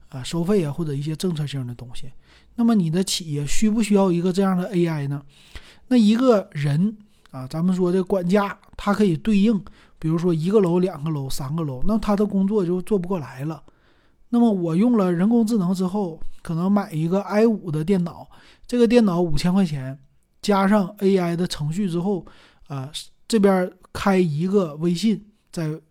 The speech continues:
在那个，呃，A P P，完事儿它就可以自动聊天儿，它就可以自动帮你解决问题，甚至后边儿的自动下达一些命令给，比如说维修部啊，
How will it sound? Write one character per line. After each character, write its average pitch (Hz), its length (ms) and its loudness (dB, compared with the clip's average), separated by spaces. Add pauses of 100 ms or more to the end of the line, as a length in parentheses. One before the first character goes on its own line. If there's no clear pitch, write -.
(160)
在 175 220 -2
那 165 120 -2
个， 147 140 -6
呃 170 160 -14 (120)
，A 185 120 -2
P 180 140 6
P， 139 260 -4 (480)
完 175 160 0
事 220 80 0
儿 - 20 -6
它 208 120 0
就 202 100 0
可 196 100 -4
以 165 80 0
自 175 200 -8
动 180 160 -2
聊 131 160 -6
天 131 180 -10
儿， - 160 -20
它 180 160 -6
就 190 60 2
可 190 120 -2
以 151 80 -2 (220)
自 262 160 -2
动 269 240 0 (100)
帮 165 200 -4
你 165 40 0
解 160 200 -6
决 139 100 -6
问 156 240 -4
题， 127 180 -14
甚 202 280 0
至 220 200 0 (360)
后 - 240 0
边 180 160 2
儿 147 80 -4
的 156 80 -4
自 196 180 -4
动 190 120 0
下 196 200 -4
达 156 160 -6
一 165 60 -2
些 160 120 -6
命 170 240 -2
令 202 240 0 (160)
给， 143 280 -6
比 - 100 -6
如 147 140 -4
说 160 160 -4
维 170 160 2
修 202 180 2
部 233 220 2
啊， 190 260 0